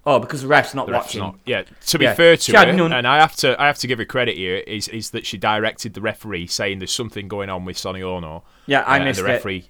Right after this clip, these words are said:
Speaker 2: yeah.
Speaker 1: I was
Speaker 2: Whereas
Speaker 1: clearly
Speaker 2: if this
Speaker 1: obsessing
Speaker 2: was
Speaker 1: with her.
Speaker 2: <laughs> Yeah. If this was Nick Patrick or, I don't know, fucking Hacksaw Jim Duggan and fucking V K Wall Street, um,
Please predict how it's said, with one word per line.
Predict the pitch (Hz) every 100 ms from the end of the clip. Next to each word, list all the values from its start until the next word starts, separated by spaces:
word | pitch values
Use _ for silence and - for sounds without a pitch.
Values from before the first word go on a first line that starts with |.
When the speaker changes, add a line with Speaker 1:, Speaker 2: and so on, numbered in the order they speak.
| -
Speaker 2:
yeah. | 104 85 - _ _ _ _ _ -
Speaker 1:
I | 151
was | 135
Speaker 2:
Whereas | 123 143
Speaker 1:
clearly | 135 135
Speaker 2:
if | 123
this | - -
Speaker 1:
obsessing | 170
Speaker 2:
was | 127 110
Speaker 1:
with | 120
her. | 131 107 - _ _
Speaker 2:
<laughs> | _ 165
Yeah. | 196 202 - 294 - - - 185 - - - -
If | 120
this | 151 135
was | 120
Nick | 147 -
Patrick | 151 131 - 92 - -
or, | - 107 104 98 - - - -
I |
don't | 110 92
know, | 90
fucking | - 104 - 92 92
Hacksaw | - 127 - 117
Jim | 110 110
Duggan | 95 110 98 95 -
and | 98 92
fucking | - 113 - 95 92 92 _ _ -
V | 101 107
K | - 92
Wall | 95 92
Street, | - 78 76 95 _ _ _ _ _ -
um, | 87 85 85 80